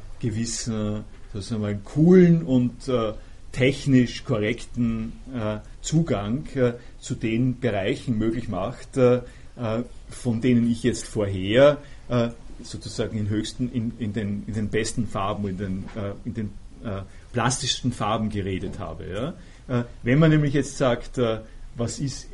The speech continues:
im Spiegel? Im Spiegel ist ein virtuelles Bild, dann könnte man sagen, äh, dieses virtuelle Bild im Spiegel ist in, ist funktionsäquivalent, äh, bestimmten, ähm,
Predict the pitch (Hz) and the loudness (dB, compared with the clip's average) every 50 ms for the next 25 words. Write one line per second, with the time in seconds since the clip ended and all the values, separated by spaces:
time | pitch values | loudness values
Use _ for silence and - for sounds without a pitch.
0 | - - 127 113 101 - - - 127 135 156 170 165 185 185 196 190 - - 131 | -6 -4 -4 -4 -4 -6 -6 -2 0 0 0 2 2 2 2 2 0 -2 -2 -4
1 | 127 120 - - 135 147 156 151 151 147 123 139 127 127 127 120 - - - - | -4 -4 -4 -4 -2 -2 0 0 -2 -2 0 2 2 2 2 0 -4 -10 -8 -6
2 | 123 113 107 101 98 101 120 147 156 156 - 143 127 113 107 107 - - - - | -4 -4 -2 -4 -2 2 4 4 4 4 4 2 2 2 2 -2 -4 -4 -2 0
3 | 233 240 135 170 226 240 233 - - - - - - - - - - - 135 131 | 0 0 0 0 -4 -6 -6 -8 -12 -12 -12 -12 -12 -12 -14 -8 -2 2 2 2
4 | 123 147 139 139 135 147 135 131 127 127 - 135 123 123 123 123 117 117 117 107 | 4 2 2 2 2 2 2 2 2 2 2 0 0 0 0 0 0 -2 -2 -2
5 | 123 117 - - - - - - 117 107 110 104 - 117 139 196 202 - 175 160 | -2 -2 -4 -6 -14 -14 -8 -8 -6 -4 -4 -4 2 6 6 6 6 6 4 6
6 | 139 127 123 127 - 139 127 127 123 123 104 101 - - - - 123 139 165 175 | 6 6 6 4 2 0 0 0 0 -2 -2 -2 -4 -8 -4 -2 -2 -2 -2 -2
7 | 202 190 180 - 135 147 175 170 - - - 139 131 123 - - - - - - | -4 -6 -4 -4 -2 -2 -2 -2 -4 -4 0 0 0 0 0 -4 -14 -14 -12 -8
8 | 156 131 - - - 135 127 - - 156 151 190 202 - 165 - 139 - - 143 | -8 -8 -4 -2 0 0 0 2 2 2 4 4 4 4 4 2 2 2 4 2
9 | 131 120 120 117 110 107 104 117 143 180 214 196 - - - 180 170 160 160 160 | 4 4 4 4 2 2 2 2 2 0 -2 -4 -6 -2 2 4 4 4 4 2
10 | - - - - - - - 139 123 - - 139 143 147 143 - - - 139 135 | -6 -12 -16 -16 -10 -4 -4 -2 -2 0 0 2 2 0 0 -2 -4 -2 2 2
11 | 131 131 127 120 - - 127 120 120 120 117 113 117 117 120 | 2 2 2 -2 -4 -2 0 2 2 2 0 0 -2 -6 -8